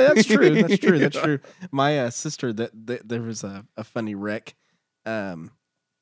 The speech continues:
Speaker 1: so in Poto, where their house was, it, I mean, it's out in the, out in the boondocks. So you have these long roads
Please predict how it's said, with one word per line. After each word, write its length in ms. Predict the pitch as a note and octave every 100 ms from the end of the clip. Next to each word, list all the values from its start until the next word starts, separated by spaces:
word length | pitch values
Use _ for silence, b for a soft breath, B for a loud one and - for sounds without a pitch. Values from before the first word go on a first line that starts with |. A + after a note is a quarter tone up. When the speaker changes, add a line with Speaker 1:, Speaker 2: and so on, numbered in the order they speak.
| _ _ -
Speaker 1:
so 180 | - C#3+
in 100 | C3+
Poto, 520 | C#3+ D3 B2+ A2+ A#2
where 180 | A#2 A#2
their 140 | A2+ G#2+
house 280 | A#2 A#2
was, 300 | A2 F#2+ F2+ _ _ _ _ -
it, 220 | A2 -
I 40 | A#2+
mean, 160 | B2+
it's 120 | A#2 C3
out 140 | A#2+
in 60 | G2+
the, 100 | G#2 - _ _ _ _ _ -
out 60 | C#3
in 40 |
the 60 | A2
boondocks. 460 | A#2 A2 F2 F2 -
So 580 | - - A2+ G#2 F#2+ -
you 180 | A#2 C3+
have 160 | D3+
these 160 | C3 A#2
long 420 | A#2+ B2+ C#3 D3
roads 540 | C3+ B2+ A2 F#2+ -